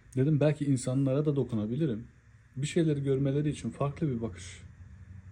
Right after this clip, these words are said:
açısına çevirebilirim onları. Dedim ki hikayelerini bana atsınlar mail üzerinden. Ben de değerlendireyim, okuyayım, yorumlayayım buradan. Bende görünen, bende yansıyan kısmı bu şekilde olduğunu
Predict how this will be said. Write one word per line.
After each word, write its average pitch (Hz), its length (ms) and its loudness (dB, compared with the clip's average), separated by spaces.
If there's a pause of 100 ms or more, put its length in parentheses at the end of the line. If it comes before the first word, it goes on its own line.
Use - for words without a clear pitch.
(180)
açısına - 480 -2 (600)
çevirebilirim 117 640 0
onları. 92 260 -8 (920)
Dedim 165 300 4
ki 165 200 4
hikayelerini 175 640 6
bana 165 240 4
atsınlar 151 420 2
mail 123 260 0
üzerinden. 117 540 -4 (100)
Ben 165 200 2
de 151 80 -2
değerlendireyim, 165 680 2
okuyayım, 147 440 -2 (1000)
yorumlayayım 143 580 6
buradan. 101 320 0 (760)
Bende 160 300 8
görünen, 117 460 4
bende 143 240 4
yansıyan 131 420 0
kısmı 170 340 -4
bu 175 60 -2
şekilde 123 360 -2
olduğunu 143 460 -2